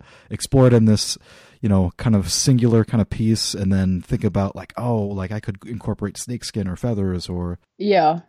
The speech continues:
Speaker 2: And those pieces were made at sort of the end of last year and the beginning of this year. And they were sort of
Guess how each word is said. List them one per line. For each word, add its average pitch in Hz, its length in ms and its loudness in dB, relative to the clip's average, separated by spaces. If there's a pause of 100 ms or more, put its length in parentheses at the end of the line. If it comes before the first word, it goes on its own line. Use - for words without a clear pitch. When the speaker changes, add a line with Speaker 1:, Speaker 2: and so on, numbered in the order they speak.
Speaker 2:
And 202 180 0
those 226 420 2
pieces 220 460 -2
were 196 80 0
made 185 300 2
at - 180 -2
sort - 160 -4
of 180 160 -4
the 165 340 0
end 185 200 0
of 180 80 -4
last 175 340 0
year 185 100 -2
and 180 220 -2
the 175 140 -2
beginning 190 420 -2
of 180 140 0
this 185 240 -4
year. 214 420 -2
And 185 180 2
they 180 360 2 (420)
were 202 140 2
sort 208 220 2
of 196 180 2